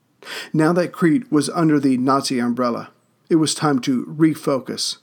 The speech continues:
on what really mattered, Russia. That's not to say that Hitler wouldn't take the Middle East if it was handed to him,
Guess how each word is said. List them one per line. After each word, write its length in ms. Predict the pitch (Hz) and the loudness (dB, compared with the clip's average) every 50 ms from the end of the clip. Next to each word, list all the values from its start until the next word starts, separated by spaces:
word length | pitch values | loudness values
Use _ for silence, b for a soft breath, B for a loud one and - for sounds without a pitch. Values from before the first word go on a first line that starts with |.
| _ _ | _ _
on 220 | - 143 143 135 131 | -6 -6 -4 -4 -2
what 200 | 131 127 123 - - _ - _ _ | -2 -4 -4 -6 -12 _ -20 _ _
really 360 | - 151 151 139 120 113 110 107 | -4 0 0 2 2 0 -2 -4
mattered, 420 | 98 87 71 65 50 - - - _ _ _ _ _ _ _ _ _ _ _ _ _ _ - - | -4 -6 -8 -10 -14 -16 -20 -20 _ _ _ _ _ _ _ _ _ _ _ _ _ _ -10 -6
Russia. 420 | 117 104 98 - - - - - _ _ _ _ _ _ _ _ _ _ _ _ _ _ _ _ _ _ _ _ - B B B B B | -6 -6 -4 -6 -10 -10 -12 -20 _ _ _ _ _ _ _ _ _ _ _ _ _ _ _ _ _ _ _ _ -16 B B B B B
That's 260 | 185 175 175 175 - - | 2 2 2 2 2 0
not 200 | 185 180 175 175 | 0 0 0 -2
to 60 | 147 | -4
say 200 | - - 160 151 | 0 2 2 2
that 200 | 135 131 120 - | 2 0 -2 -2
Hitler 360 | - 165 165 139 131 120 113 | -2 -2 0 0 -2 -2 -4
wouldn't 480 | - 151 156 143 131 123 117 139 - - | -4 -4 -6 -4 -6 -10 -14 -14 -8 -4
take 300 | - 170 190 202 - - | -2 -2 -2 -2 -4 -6
the 160 | 226 156 147 | -4 -4 0
Middle 320 | 135 139 135 123 123 123 123 | 0 0 -2 -2 -4 -4 -4
East 300 | 123 120 120 - - - - - | -4 -4 -6 -8 -12 -14 -10 -8
if 120 | 165 - | -4 -2
it 60 | 156 147 | -2 -2
was 180 | 123 - - | -2 -4 -6
handed 340 | - 151 151 156 135 127 107 | -4 -4 -4 -2 -4 -4 -6
to 60 | - | -10
him, 280 | - 107 87 - - | -10 -12 -12 -12 -14